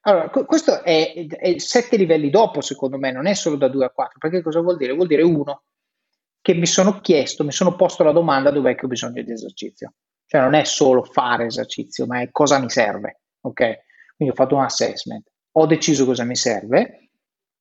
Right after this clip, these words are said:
ho lavorato su quell'area. Cosa vuol dire? Vuol dire che è demanding, perché se è un'area dove sono debole, come ho detto prima, se io non faccio flessioni per tre mesi e poi faccio il set che riesco a fare, perché quella forza c'è, quello che non c'è è la resistenza,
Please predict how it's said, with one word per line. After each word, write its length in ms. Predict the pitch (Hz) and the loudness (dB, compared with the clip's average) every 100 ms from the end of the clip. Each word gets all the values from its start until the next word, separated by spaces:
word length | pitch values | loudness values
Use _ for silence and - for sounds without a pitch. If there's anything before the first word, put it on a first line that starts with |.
| - | 0
ho 120 | 214 | 2
lavorato 480 | 220 214 202 202 - | 4 4 4 2 -2
su 160 | - 160 | -12 -10
quell'area. 640 | 131 151 156 131 131 - | -4 -2 -4 -6 -12 -14
Cosa 220 | - 170 | -8 -6
vuol 180 | 175 180 | -4 -4
dire? 220 | 170 151 | -4 -4
Vuol 160 | 139 151 | -4 -2
dire 200 | 196 226 | 0 0
che 140 | - | 2
è 240 | 170 202 - _ | 2 2 -2 _
demanding, 760 | - 156 165 202 170 135 127 139 _ _ _ _ | -2 0 2 2 0 -4 -8 -14 _ _ _ _
perché 280 | - 170 214 | -8 -4 -2
se 120 | 190 | 2
è 40 | 196 | 2
un'area 300 | 202 262 302 | 4 4 2
dove 160 | 196 | 0
sono 220 | 165 175 170 | -6 -6 -4
debole, 600 | 175 135 135 135 - _ _ | -4 -4 -6 -8 -10 _ _
come 280 | - 160 156 | -4 -2 0
ho 120 | 143 | 0
detto 480 | 151 156 165 139 135 | -2 -4 -2 -2 0
prima, 400 | 180 156 123 151 - _ | 0 0 -4 -12 -16 _
se 160 | - 165 | -4 2
io 80 | 226 | 2
non 120 | 247 | 2
faccio 380 | - 175 180 196 | 2 2 2 -6
flessioni 520 | 165 - - 170 190 | -6 -4 2 2 2
per 160 | 139 - | -2 -2
tre 140 | 160 | -2
mesi 360 | 160 143 123 123 | 0 -4 -4 -6
e 100 | 123 | 2
poi 180 | 165 | 2
faccio 380 | 156 156 151 - | 4 2 2 -2
il 80 | 139 | -4
set 440 | - 165 156 156 - | 0 0 0 -2 0
che 180 | 139 | 2
riesco 340 | 135 147 - 135 | 4 2 0 -4
a 60 | - | 2
fare, 360 | 170 131 127 | 2 2 -4
perché 260 | - 123 139 | -10 -8 -4
quella 200 | 147 139 | -2 0
forza 420 | 190 190 - 147 | 2 0 0 -4
c'è, 240 | - 147 - | 0 0 0
quello 160 | 127 | -8
che 80 | 127 | -8
non 100 | 123 | -6
c'è 140 | - | -2
è 40 | 151 | -2
la 100 | 120 | -2
resistenza, 720 | 131 156 - 123 - - | -8 -6 -2 -4 -2 -2